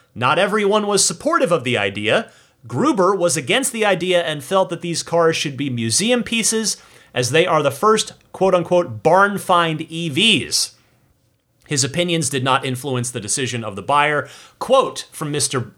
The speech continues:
Mister Gruber, "As a dating service, we have to limit our advice to tech support and leave personal opinions and preferences out of the equation.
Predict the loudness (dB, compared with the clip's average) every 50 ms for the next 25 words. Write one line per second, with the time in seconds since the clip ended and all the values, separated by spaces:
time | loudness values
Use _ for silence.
0 | _ -4 -4 -2 -2 -2 -4 -4 -2 -2 -2 0 0 -2 -2 -4 -10 -20 -20 -14
1 | _ -2 0 0 2 2 0 0 0 0 0 0 0 0 0 0 0 0 2 2
2 | 2 0 0 0 0 0 0 0 -2 -2 -8 -20 _ _ _ -6 -2 0 0 2
3 | 2 0 0 0 -2 -2 0 0 -2 -2 -2 -2 0 0 0 0 -2 -2 0 0
4 | 0 0 -2 -4 -6 -10 -8 -4 -2 -2 -2 -2 -4 -6 -4 -2 0 0 0 0
5 | -2 -6 -20 -20 _ -8 -8 -6 -6 -4 -4 -6 -6 -6 0 2 2 2 2 2
6 | 0 -2 -2 -2 -4 -6 -6 -6 -4 -2 -2 -2 -2 -2 -4 -4 -2 0 2 2
7 | 2 0 -4 -6 -6 -4 -4 -4 -4 -2 0 0 2 2 0 -2 -2 -4 -4 -2
8 | -2 0 0 2 2 2 0 0 -2 -4 -6